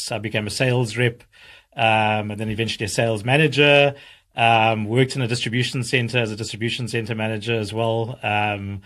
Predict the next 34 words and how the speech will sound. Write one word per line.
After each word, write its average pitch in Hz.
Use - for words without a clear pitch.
for -
one 113
of 113
the 104
big 104
retailers, 113
and 127
then 135
became 131
a -
national, 120
a 131
key 135
national 117
account 135
manager 127
for 120
the, 110
uh, 104
for 107
the 104
supplier. 131
Um, 113
so 101
that's 165
where 180
I 147
learned 135
most 135
of 135
my 120
business 113
skills 113
from. 123